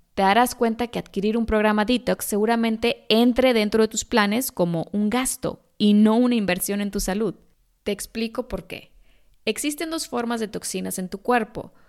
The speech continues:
Número uno, las toxinas que se producen en el cuerpo, que incluyen el ácido láctico, productos de desecho de microbios en el intestino, entre otros, a las cuales se les llama endotoxinas.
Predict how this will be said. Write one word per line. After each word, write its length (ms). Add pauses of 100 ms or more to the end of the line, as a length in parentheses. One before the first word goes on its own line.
(180)
Número 360
uno, 260
las 200
toxinas 440
que 60
se 140
producen 520 (100)
en 180
el 140
cuerpo, 480
que 80
incluyen 380
el 120
ácido 280
láctico, 760
productos 400
de 80
desecho 360
de 100
microbios 480
en 80
el 80
intestino, 760 (260)
entre 320
otros, 520
a 100
las 160
cuales 260
se 100
les 160
llama 420
endotoxinas. 920